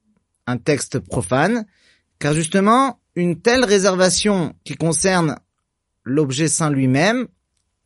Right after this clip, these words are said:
c'est oui signifiant. Voilà, donc on s'arrête là en ce qui concerne le Rama. On va voir le Mishnah Berurah sur ce morceau.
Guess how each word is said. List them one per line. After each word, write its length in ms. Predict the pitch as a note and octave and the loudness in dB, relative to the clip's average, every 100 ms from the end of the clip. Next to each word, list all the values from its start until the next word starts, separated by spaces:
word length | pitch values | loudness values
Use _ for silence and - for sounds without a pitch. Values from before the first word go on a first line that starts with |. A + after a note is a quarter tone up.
| _ _ _ _ _ _ _ _ | _ _ _ _ _ _ _ _
c'est 220 | - - D3+ | -12 -4 -2
oui 220 | D#3 F#3+ | 2 0
signifiant. 440 | - C#3 - E2 - _ _ _ _ _ _ _ _ _ _ _ _ - | 0 -2 -2 -6 -14 _ _ _ _ _ _ _ _ _ _ _ _ -10
Voilà, 160 | F#2 | -8
donc 140 | G#2 G#2+ | -6 -6
on 20 | |
s'arrête 300 | A#2 B2 B2 | -2 -2 -2
là 80 | B2 | -4
en 40 | |
ce 80 | A2 | -4
qui 40 | |
concerne 320 | G#2 A2 A#2 | -6 -4 -4
le 80 | G#2+ | -4
Rama. 340 | G2 G#2+ D3+ E3+ - _ - | -2 -2 -2 -4 -12 _ -14
On 60 | A2+ | -10
va 60 | |
voir 160 | G#2+ A2+ | -8 -6
le 80 | A2 | -6
Mishnah 240 | G#2 G2+ | -6 -8
Berurah 140 | G2+ | -6
sur 120 | G#2 F2+ | -8 -8
ce 80 | |
morceau. 300 | F#2+ F2 - | -8 -8 -10